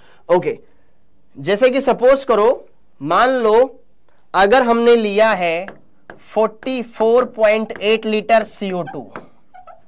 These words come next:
के मोल होंगे, बस एक बार सीख लो तुम, मोल होंगे। फ़ोर्टी फ़ोर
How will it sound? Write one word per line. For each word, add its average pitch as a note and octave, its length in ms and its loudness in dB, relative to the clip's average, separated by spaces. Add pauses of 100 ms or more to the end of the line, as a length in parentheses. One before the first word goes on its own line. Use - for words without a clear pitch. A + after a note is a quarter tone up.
(760)
के G3 140 -6
मोल F3 340 -6
होंगे, C3 420 -16 (400)
बस G#3+ 200 -6
एक G#3+ 160 -8
बार G#3+ 140 0
सीख G3+ 240 -8
लो G#3+ 140 -6
तुम, G3+ 220 -12 (140)
मोल D#3+ 260 -10
होंगे। C3 380 -16 (2000)
फ़ोर्टी D3 420 -16
फ़ोर D3 380 -16